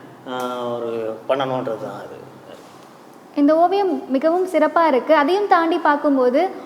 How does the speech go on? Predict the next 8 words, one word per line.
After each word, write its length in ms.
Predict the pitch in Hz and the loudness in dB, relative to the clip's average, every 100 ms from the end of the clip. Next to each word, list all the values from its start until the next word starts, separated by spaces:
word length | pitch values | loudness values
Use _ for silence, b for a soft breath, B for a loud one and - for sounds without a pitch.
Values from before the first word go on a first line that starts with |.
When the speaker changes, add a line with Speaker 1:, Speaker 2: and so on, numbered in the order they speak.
| B - | B 4
Speaker 2:
ஓவியத்துல 500 | 339 392 415 381 359 | 6 6 4 6 6
பார்த்தீங்கன்னா 420 | 311 277 277 294 285 | 6 2 2 2 2
வந்து 160 | 277 | 2
விநாயகருடைய 600 | 285 302 349 349 311 277 330 | 2 2 2 2 4 4 4
ஒரு 200 | 339 403 | 4 4
பாதி 260 | 392 381 | 4 4
மட்டும்தான் 380 | 349 294 277 285 | 2 2 2 2
தெரியுது, 360 | 277 233 226 | 0 0 -2